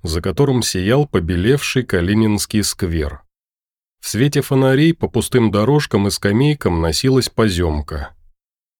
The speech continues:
Сиделось ему неуютно. Как настоящий медведь, он постоянно ворочался на круглом стуле, издавал много звуков, шуршал одеждой, двигал локтями соседние подносы,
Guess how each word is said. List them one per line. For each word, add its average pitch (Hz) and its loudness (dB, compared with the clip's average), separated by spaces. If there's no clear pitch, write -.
Сиделось 156 2
ему 151 4
неуютно. 147 2
Как 127 0
настоящий 143 2
медведь, 139 2
он 135 2
постоянно 123 2
ворочался 110 2
на 110 2
круглом 123 2
стуле, 82 -2
издавал 104 2
много 139 2
звуков, 92 -4
шуршал 143 0
одеждой, 92 -2
двигал 127 2
локтями 123 2
соседние 123 0
подносы, 90 -2